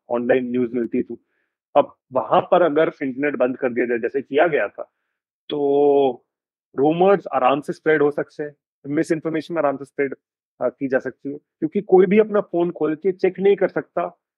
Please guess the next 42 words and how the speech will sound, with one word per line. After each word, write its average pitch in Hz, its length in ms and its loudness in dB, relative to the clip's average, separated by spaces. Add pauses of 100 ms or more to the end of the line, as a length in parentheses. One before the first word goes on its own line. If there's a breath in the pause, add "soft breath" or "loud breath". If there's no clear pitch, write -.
(160)
कि 175 60 -4
ये 175 60 6
ऑनलाइन 151 600 2
न्यूज़ 143 260 -4
मीडिया 139 220 0
क्या 107 220 -2
बोल 98 160 -12
रहा - 160 -16
है। - 60 -16 (880)
तो 180 600 2 (200)
ये 160 200 4
बात 147 460 2
भी 175 140 -4
गवर्नमेंट 165 380 -4
को 175 100 -4
अकाउंट 135 340 -2
में 156 80 -6
रखनी - 280 -8
चाहिए 151 300 -12
जब 139 180 -6
भी 131 80 -6
वो 127 180 -6
इनसे 117 260 -10
सस्पेंड 117 420 -8
करे। 131 180 -6 (400)
और 156 280 2 (640)
बिल्कुल 151 440 4
ऐसी 160 200 2
एक - 80 -6
स्टडी 143 260 0
की 147 80 2
जरूरत 139 400 2
है 156 120 -2
जो, 143 400 -4 (420)
अ, 117 240 -8
एम्पिरिकली, 143 720 0 (400)
अ, 120 40 -6
नंबर्स 147 500 0
देख 143 160 -4 (160)
के 160 140 -4
स्टडी - 760 -6
करे 147 260 0